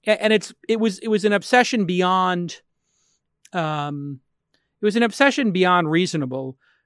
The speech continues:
for them to be like, "Hey, you wouldn't sell us the company. Now we're just gonna release." He had four versions, I think, of Snapchat before he actually got the Instagram folks to make it work. Um, and so I just, I feel like it's classless. I feel like they don't have class. I feel like it's,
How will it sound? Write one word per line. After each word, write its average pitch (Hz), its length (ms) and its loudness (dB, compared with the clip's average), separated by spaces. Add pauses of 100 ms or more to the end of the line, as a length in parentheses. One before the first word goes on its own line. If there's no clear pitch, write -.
for 175 340 0
them 170 240 2
to 175 100 -8
be 170 80 -2
like, 170 160 -2
"Hey, 190 140 0
you 180 160 -2
wouldn't 220 180 0
sell 220 140 4
us 202 100 -2
the 196 60 -4
company. 170 380 -4
Now 185 260 2
we're 196 100 0
just 165 180 -10
gonna 175 200 -4
release." 165 640 -6 (360)
He 277 160 4
had 277 180 2
four 226 300 4
versions, 170 440 0
I 151 80 -2
think, 151 160 -4
of 151 80 -4
Snapchat 160 400 -4
before 160 220 -2
he 156 80 2
actually 151 280 -4
got 156 260 -2
the 147 120 -8
Instagram 147 380 -8
folks 143 260 -10
to 160 60 -10
make 139 160 -10
it 143 60 -12
work. 131 360 -14 (640)
Um, 151 240 -12
and 185 80 -6
so 240 100 4
I 247 80 2
just, 262 200 -8
I 220 60 -2
feel 311 140 -4
like 294 120 0
it's 208 100 -8
classless. 151 520 -6
I 175 100 -6
feel 240 120 0
like 220 160 -2
they 185 100 -4
don't 170 160 -2
have 147 180 -10
class. 131 480 -12
I 160 80 -10
feel 180 200 -8
like 165 200 -6
it's, - 260 -18